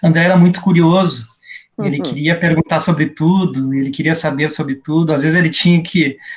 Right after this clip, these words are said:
Speaker 1: cuidar até mesmo as perguntas, né? E, e ele descreve Lísias, no seu primeiro encontro com Lísias, como um jovem simpático, educado,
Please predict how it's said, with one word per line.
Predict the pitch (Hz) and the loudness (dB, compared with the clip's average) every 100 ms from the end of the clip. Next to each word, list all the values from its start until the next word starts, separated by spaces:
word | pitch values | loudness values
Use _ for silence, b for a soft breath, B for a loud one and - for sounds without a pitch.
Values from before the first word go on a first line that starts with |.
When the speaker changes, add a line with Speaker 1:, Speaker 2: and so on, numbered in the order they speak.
| B - | B -2
Speaker 1:
cuidar | 180 160 165 175 196 | 2 2 2 2 0
até | 165 160 | 0 -2
mesmo | 151 165 170 | -4 -6 -6
as | 165 | -6
perguntas, | 165 151 135 151 175 147 131 | -6 -8 -6 -6 -6 -8 -12
né? | 127 139 175 _ B B B _ | -10 -10 -12 _ B B B _
E, | 170 170 175 170 165 170 | -2 0 2 0 -2 -2
e | 170 | 0
ele | 202 | 0
descreve | - 208 202 175 | 0 0 2 0
Lísias, | 156 180 202 175 135 | 0 0 0 -2 -6
no | 139 | -8
seu | 139 156 143 | -6 -6 -4
primeiro | 147 156 160 | -4 -2 -2
encontro | 156 160 - | -4 -8 -10
com | 139 | -10
Lísias, | 151 175 | -8 -6
como | 220 254 269 | -4 0 0
um | |
jovem | 135 147 180 175 147 | 2 2 2 0 -4
simpático, | - - 139 139 151 160 143 - 143 | -8 -8 -4 -2 0 0 -2 -8 -12
educado, | 135 139 - 139 160 160 139 127 123 | -12 -14 -8 -2 0 0 -2 -6 -12